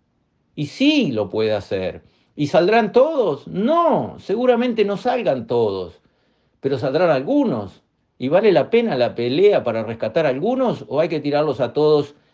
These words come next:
a la basura de la calle, manejate y qué vamos a hacer?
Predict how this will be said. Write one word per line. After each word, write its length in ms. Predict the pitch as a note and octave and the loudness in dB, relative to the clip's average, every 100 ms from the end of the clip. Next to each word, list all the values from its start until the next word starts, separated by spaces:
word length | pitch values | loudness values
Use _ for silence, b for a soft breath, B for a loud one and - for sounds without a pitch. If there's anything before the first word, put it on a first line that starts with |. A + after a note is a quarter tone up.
| _ | _
a 120 | A#2+ | 0
la 120 | B2+ | 2
basura 380 | A#2+ A2+ E3 D3+ | 2 -2 -2 0
de 100 | B2+ | 0
la 160 | A2+ | -2
calle, 520 | A#2 C#3+ C#3+ D3 D3 b b b | 0 0 0 -4 -6 b b b
manejate 840 | B2 B2+ A#2 - B2 C3 D3 C#3+ - _ | -8 -6 -4 0 0 2 -2 -2 -10 _
y 120 | - A#2+ | -10 -2
qué 120 | D3+ | 0
vamos 300 | C#3 B2 A2+ | 2 0 -4
a 40 | |
hacer? 340 | G2 F2+ D#2 | -6 -8 -12